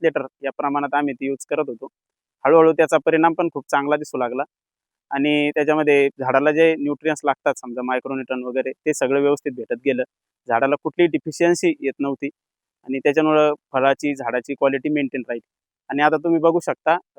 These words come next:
डाळिंबाचं ह्या वर्षी आमचा पाचवं वर्ष आहे, त्याच्यावर आता सध्या, अ, चौथा माल समजा आहे, जो की पुढच्या महिन्यात, अ, हार्वेस्ट होईल.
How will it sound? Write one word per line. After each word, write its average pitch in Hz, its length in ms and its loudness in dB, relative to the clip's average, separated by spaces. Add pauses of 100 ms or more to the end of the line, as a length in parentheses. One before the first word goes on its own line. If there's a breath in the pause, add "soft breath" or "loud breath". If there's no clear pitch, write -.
डाळिंबाचं 143 520 0
ह्या 139 260 -2
वर्षी 143 240 -2
आमचा 143 440 0 (480)
पाचवं 156 280 4
वर्ष 175 240 4
आहे, 151 220 2
त्याच्यावर - 600 -4
आता 151 300 0
सध्या, 151 360 0
अ, 131 560 -4
चौथा 160 360 -2
माल 143 220 0
समजा 127 300 -4
आहे, 143 200 2 (420)
जो 143 100 -2
की 151 120 -8 (100)
पुढच्या 156 260 -2
महिन्यात, 147 420 -2
अ, - 20 2
हार्वेस्ट 139 640 -2
होईल. 107 140 -14